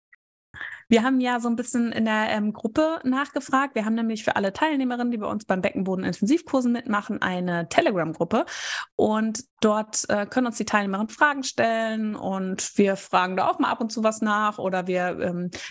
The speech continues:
bringen mal ein kleines Update in die Gruppe, wenn es Neues gibt. Und da hatten wir tatsächlich mal gefragt, ob jemand Lust hätte, mit uns einen Podcast aufzunehmen, weil ich es ja auch immer ganz schön finde,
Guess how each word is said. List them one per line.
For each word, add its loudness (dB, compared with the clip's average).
bringen 6
mal 0
ein -4
kleines 0
Update 2
in 0
die 0
Gruppe, 0
wenn -2
es -4
Neues 0
gibt. -2
Und 2
da 4
hatten -2
wir -2
tatsächlich -2
mal 2
gefragt, -2
ob -4
jemand 0
Lust 0
hätte, 2
mit -2
uns -2
einen -8
Podcast 2
aufzunehmen, 0
weil 2
ich -6
es -4
ja 2
auch -4
immer -2
ganz -2
schön 0
finde, -2